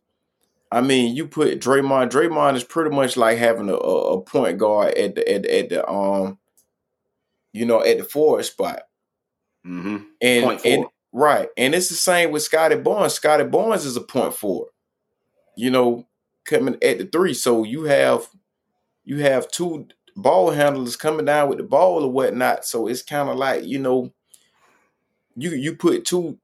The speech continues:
Speaker 1: two players in unf-, you're gonna put one of these players in unfamiliar ter-, territory. And then for us, like, with Golden State, I mean, you really don't have a point guard out there, you know. I mean, let's be honest, like, Steph is more of a, a, a shooting guard than a,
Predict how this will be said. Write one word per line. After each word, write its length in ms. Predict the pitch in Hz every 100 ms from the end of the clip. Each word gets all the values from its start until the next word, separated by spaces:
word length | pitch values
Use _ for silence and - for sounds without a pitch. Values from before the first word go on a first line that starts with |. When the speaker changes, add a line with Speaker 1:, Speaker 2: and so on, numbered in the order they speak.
| -
Speaker 1:
two 180 | - 175
players 400 | - 165 160 143
in 80 | 139
unf-, 300 | 139 135 - -
you're 160 | 151
gonna 180 | 151 143
put 240 | 143 147
one 160 | 123 139
of 80 | 131
these 160 | 120
players 300 | - 135 117
in 80 | 113
unfamiliar 560 | 113 117 117 113 107 -
ter-, 260 | 135 117 -
territory. 600 | 139 123 107 110 92 76 - _ _ _ _ _ _ _ -
And 280 | 113 113 107
then 380 | 120 117 113 113
for 300 | - 120 113
us, 140 | 113
like, 200 | 110 98
with 120 | 92
Golden 300 | 98 113 113
State, 360 | 101 - 151 131
I 120 | 120
mean, 400 | 120 113 110 101
you 280 | 107 117 120
really 320 | 107 135 131
don't 240 | 120 117 113
have 220 | 120 113
a 80 | 104
point 340 | - 143 -
guard 300 | 127 131 120
out 240 | 143 131 95
there, 140 | 92
you 160 | 107 110
know. 300 | 104 101 _ _ _ _ _ _
I 100 | -
mean, 200 | 117 117
let's 180 | 123 123
be 160 | 117 123
honest, 360 | 131 123 -
like, 260 | 104 98 78
Steph 400 | - 117 127 117
is 120 | 113
more 300 | 113 113 110
of 80 | 95
a, 40 |
a, 540 | - - 87 87 - 95
a 40 |
shooting 340 | - 165 82
guard 380 | 98 104 101 85
than 140 | 101
a, 60 | 98